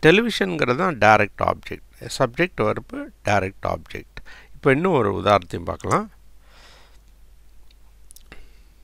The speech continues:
அவர்கள் மதிய உணவு சாப்பிடவில்லை. மத்தியானம் அவங்க சாப்பிடவே இல்லை. அவர்கள் யார், அவர்கள் எதை, மதிய உணவை சாப்பிடவில்லை,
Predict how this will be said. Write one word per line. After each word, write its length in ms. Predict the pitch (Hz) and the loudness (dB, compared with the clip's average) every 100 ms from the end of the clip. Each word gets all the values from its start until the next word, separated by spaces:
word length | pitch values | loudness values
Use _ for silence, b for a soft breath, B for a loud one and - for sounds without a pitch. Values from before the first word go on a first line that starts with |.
| - - - - b b b b | -20 -20 -20 -20 b b b b
அவர்கள் 640 | - 139 208 190 170 175 | 6 8 8 8 8 8
மதிய 420 | 170 120 147 214 202 | 6 6 6 6 4
உணவு 300 | 151 151 190 | 4 2 4
சாப்பிடவில்லை. 720 | - 120 120 101 90 92 - - - - - - - - - - - - - - | 6 6 4 -2 -2 -6 -8 -14 -20 -20 -20 -20 -20 -20 -20 -20 -20 -20 -20 -6
மத்தியானம் 460 | 127 147 165 180 | -2 8 8 8
அவங்க 220 | 139 131 131 | 4 2 2
சாப்பிடவே 460 | 123 117 113 117 143 | 4 6 6 2 2
இல்லை. 240 | 104 92 | 0 -2
அவர்கள் 520 | - 117 131 120 101 104 | -2 2 0 0 -4 4
யார், 400 | 120 135 135 135 | 8 10 8 4
அவர்கள் 560 | 101 98 87 110 170 - b b b | -2 -2 -2 -4 -4 -8 b b b
எதை, 480 | - 127 147 156 160 - | 2 6 8 6 6 0
மதிய 300 | 107 123 127 | 2 4 4
உணவை 380 | 107 90 139 | 2 0 -2
சாப்பிடவில்லை, 800 | 220 113 87 95 90 90 - - | 0 2 2 -2 -6 -8 -14 -16